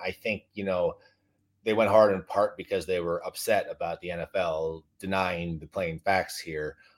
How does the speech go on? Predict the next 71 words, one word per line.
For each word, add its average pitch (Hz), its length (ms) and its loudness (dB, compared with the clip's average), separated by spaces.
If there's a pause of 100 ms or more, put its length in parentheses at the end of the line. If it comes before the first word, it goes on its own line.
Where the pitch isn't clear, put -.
(120)
um, 82 240 -2
I 85 100 -4
think. 90 300 -10
But, 110 180 0
you 139 80 2
know, 98 300 2
Don 131 200 6
Van 135 140 4
Natta 110 220 4
does 90 220 0
what 87 100 -6
he 85 80 -6
wants, 80 320 -8
to - 100 -20
be 82 100 -16
clear. 71 360 -10
Him 110 160 -4
and 104 80 -4
Seth 98 200 4
Wickersham 82 600 0
are 80 60 -4
not 92 180 2
gonna 87 140 -10
be 82 80 -8
told 85 240 -4
by 78 100 -4
anybody 78 280 -6
to 87 140 -16
not 90 280 -2
pursue 87 320 -6
a 80 40 -6
good 80 200 -12
story. 80 480 -2 (340)
So 107 300 8
I 107 100 8
think 110 180 0
that's 107 220 4
the 98 180 -6
E 110 60 0
S 101 120 0
P 104 100 -6
N's 95 160 -2
extraordinary 104 760 2
credit. 87 340 0
I 85 80 -2
agree 113 280 -4
with 127 140 -2
you 98 120 -2
there. 82 400 2 (400)
You 101 160 0
know, 104 60 2
and, 113 160 0
you 110 80 4
know, 95 280 4
and 131 80 2
even 151 200 2
taking 131 320 2
a 110 40 2
step 110 320 0
back, 110 220 4
let's 85 160 -6
widen 95 280 2
the 87 80 -4
lens 85 460 0
out 92 240 0
from 90 100 -12
the 87 120 -6
N 82 100 -4
F - 180 -4
L, 117 220 8
which 85 180 -2